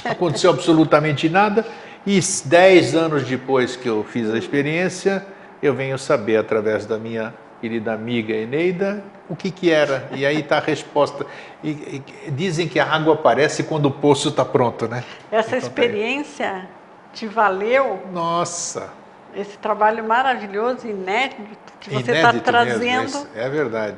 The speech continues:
Speaker 2: pra esse planeta.
Speaker 1: Puxa
Speaker 2: Só
Speaker 1: vida.
Speaker 2: isso.
Speaker 1: Puxa vida, que
Speaker 2: Não é?
Speaker 1: resposta. Aí tá aí.
Speaker 2: Então, e o
Speaker 1: Tá aí
Speaker 2: teu
Speaker 1: uma
Speaker 2: tra-
Speaker 1: prova viva hoje do que nós estamos falando aqui,
Speaker 2: É.
Speaker 1: ó.
Speaker 2: E o teu trabalho com os fractais, Grego, é puramente expansão de consciência.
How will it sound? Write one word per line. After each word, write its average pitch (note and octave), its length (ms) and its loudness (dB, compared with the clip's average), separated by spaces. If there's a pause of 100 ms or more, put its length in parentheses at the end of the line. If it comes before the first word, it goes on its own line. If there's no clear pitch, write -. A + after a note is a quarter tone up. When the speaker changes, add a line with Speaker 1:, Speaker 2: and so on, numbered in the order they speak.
Speaker 2:
pra A#3+ 140 -4
esse B3+ 140 -6
planeta. B3 600 -2
Speaker 1:
Puxa A2+ 140 -6 (120)
Speaker 2:
Só G4 80 2
Speaker 1:
vida. A4 120 2
Speaker 2:
isso. A3 380 -2 (240)
Speaker 1:
Puxa D#3+ 400 -2
vida, A#2 340 -4
que G#3 60 -6
Speaker 2:
Não G#3+ 100 2
é? - 40 4
Speaker 1:
resposta. C#3 480 -2
Aí F4 140 2
tá - 100 -6
aí. D#4+ 60 4
Speaker 2:
Então, A3 340 6
e B3 100 -4
o C4 40 -4
Speaker 1:
Tá D#3+ 100 6
aí F#3+ 120 10
Speaker 2:
teu G#3+ 100 6
Speaker 1:
uma E3+ 80 10
Speaker 2:
tra- - 80 0
Speaker 1:
prova G3 420 8
viva D3+ 560 4
hoje E3 300 8
do E3+ 100 4
que F3 100 2
nós F3 160 0
estamos E3 200 -4
falando D#3+ 280 2
aqui, C4+ 220 0
Speaker 2:
É. B3+ 60 2
Speaker 1:
ó. B3+ 60 -4 (420)
Speaker 2:
E C4+ 80 -4
o C4 40 -4
teu E4 220 -2
trabalho A3 460 4
com G#3+ 120 -8
os G3+ 140 -8
fractais, A3 880 -2
Grego, A3 540 -10 (280)
é C#4 400 0 (340)
puramente D4 600 -4
expansão D4 500 -8
de - 100 -14
consciência. D4 680 -8